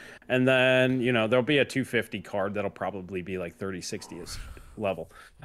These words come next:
Uh, so, I mean, everybody's gonna get a bump, but yeah, D G P Us are basically two hundred plus, maybe really two hundred fifty plus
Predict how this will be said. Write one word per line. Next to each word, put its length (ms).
Uh, 280
so, 260
I 60
mean, 140
everybody's 380
gonna 120
get 100
a 40
bump, 280
but 160
yeah, 140
D 260
G 180
P 260
Us 100
are 60
basically 360
two 260
hundred 280
plus, 360
maybe 300
really 260
two 260
hundred 260
fifty 300
plus 360